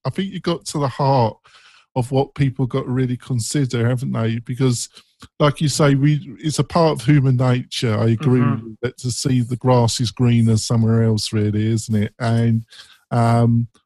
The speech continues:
Speaker 1: um, that was great. Let's go on to <laughs> members. Um,
Speaker 2: Yeah.
Speaker 1: what do you see, um, as a s-, as a membership plugin, a subscription, what do you see some of its strengths and maybe some of its weaknesses as well?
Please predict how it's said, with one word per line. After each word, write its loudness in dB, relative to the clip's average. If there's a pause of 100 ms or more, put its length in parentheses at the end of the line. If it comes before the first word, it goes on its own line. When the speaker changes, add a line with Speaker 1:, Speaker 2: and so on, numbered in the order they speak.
Speaker 1:
um, -2 (560)
that -6
was -6
great. -6 (340)
Let's 2
go 4
on 6
to 0
<laughs> -
members. -6
Um, 4
Speaker 2:
Yeah. 4 (680)
Speaker 1:
what 2
do -2
you 4
see, 2 (180)
um, -2 (1500)
as 2
a 4
s-, -2 (100)
as 2
a 4
membership 2
plugin, 0
a 2
subscription, -4
what 0
do -4
you 0
see 0
some -2
of 0
its -4
strengths -2
and 2
maybe 2
some 0
of 0
its -4
weaknesses -4
as -6
well? -4